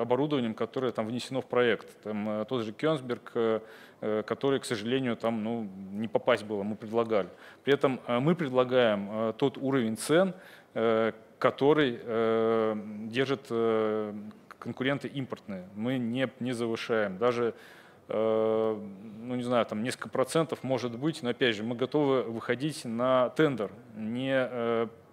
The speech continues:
поставлять как монополисты. Э,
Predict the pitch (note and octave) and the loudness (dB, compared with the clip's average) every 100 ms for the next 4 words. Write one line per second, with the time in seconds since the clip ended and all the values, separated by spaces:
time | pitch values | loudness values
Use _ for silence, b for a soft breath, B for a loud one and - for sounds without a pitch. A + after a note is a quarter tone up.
0 | - - - B2 C3+ C#3+ - B2 B2 - | -12 -10 -2 0 2 0 -4 -6 -4 2
1 | C3 A#2+ - - - - B B B B | 2 2 -6 -20 -20 -20 B B B B
2 | B B B - - - G#2+ G#2 G#2+ G#2+ | B B B -20 -20 -8 -2 0 2 2